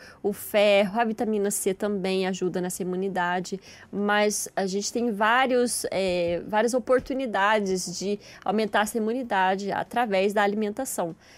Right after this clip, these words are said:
Mas pra isso, de fato, esse nutriente, ele precisa estar disponível no prato da pessoa,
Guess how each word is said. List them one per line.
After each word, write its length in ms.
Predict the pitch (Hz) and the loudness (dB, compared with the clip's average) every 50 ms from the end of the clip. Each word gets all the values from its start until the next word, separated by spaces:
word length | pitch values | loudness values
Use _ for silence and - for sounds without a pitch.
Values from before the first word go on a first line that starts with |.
| - - | -20 -8
Mas 200 | - 202 220 214 | -4 -4 -4 -4
pra 180 | - - 269 254 | -4 -2 0 0
isso, 360 | 233 220 247 262 - - 247 | 0 0 0 -4 -4 -6 -6
de 160 | 196 202 - | -8 -8 -10
fato, 560 | 262 - - 240 214 233 240 247 - - 208 - | -12 -8 -4 -2 0 0 0 0 -2 -6 -6 -4
esse 340 | 87 170 202 202 - - 196 | -2 -2 -2 -2 -2 -6 -4
nutriente, 600 | 185 208 214 202 - - 220 196 175 175 180 - | -2 -2 -4 -4 -4 -4 -4 -2 -2 -4 -4 -4
ele 100 | 180 196 | -4 -4
precisa 300 | 196 - - - 214 190 | -4 -6 -6 -4 -4 -4
estar 260 | 196 - - 190 170 170 | -4 -4 -2 -2 -2 -2
disponível 880 | 180 202 - - - 214 202 196 185 185 190 208 254 277 294 339 349 330 | -4 -6 -10 -8 -6 -4 -4 -2 -2 -2 -2 -2 -4 -2 -2 -4 -4 -4
no 120 | 294 247 | -4 -6
prato 400 | 220 - 240 180 175 185 - - | -6 -6 -4 -4 -4 -4 -6 -6
da 80 | 180 175 | -10 -10
pessoa, 600 | - - 165 - - - 175 180 190 208 226 254 | -8 -10 -12 -12 -8 -8 -4 -2 -2 -2 -2 -4